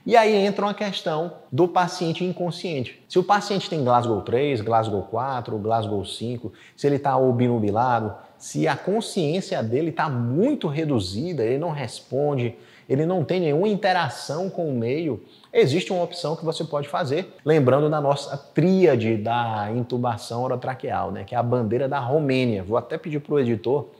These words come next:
o nosso amigo William, colocar aí na, na tela. A bandeira da Romênia, ela tem as seguintes cores:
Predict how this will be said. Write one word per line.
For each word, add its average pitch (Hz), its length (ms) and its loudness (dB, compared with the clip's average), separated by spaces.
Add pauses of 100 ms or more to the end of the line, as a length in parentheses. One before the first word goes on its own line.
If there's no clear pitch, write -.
(200)
o 107 160 -8
nosso 110 300 -4
amigo 110 340 -2
William, 123 240 2
colocar 113 400 0
aí 113 120 -2
na, 101 180 -2
na 101 160 -4
tela. 131 520 -4
A 120 100 6
bandeira 135 440 4
da 143 100 2
Romênia, 160 720 0
ela 156 160 2
tem 156 200 -4
as 160 120 -6
seguintes 175 560 0
cores: 123 600 0